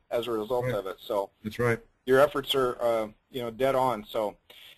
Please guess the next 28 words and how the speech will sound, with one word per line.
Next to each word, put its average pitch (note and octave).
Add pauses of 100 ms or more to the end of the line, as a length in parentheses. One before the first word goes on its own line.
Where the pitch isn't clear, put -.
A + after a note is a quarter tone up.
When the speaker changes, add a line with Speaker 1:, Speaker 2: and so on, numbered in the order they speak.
(120)
Speaker 1:
Zach, E3
I D#3+
wanted G#3
to D#3
bring D3
up C#3+
one D#3
important, D3 (480)
um, A#2 (100)
for B2
our, A#2
our A#2+
listeners. C3 (680)
The, C#3+
we E3
have F#3+
another, D3+
uh, A2+ (360)
uh, G#2+
webinar B2
that's A#2 (200)
very D#3+
close. B2+
We, D#3 (120)
the, C#3
the B2
November, D3
December, B2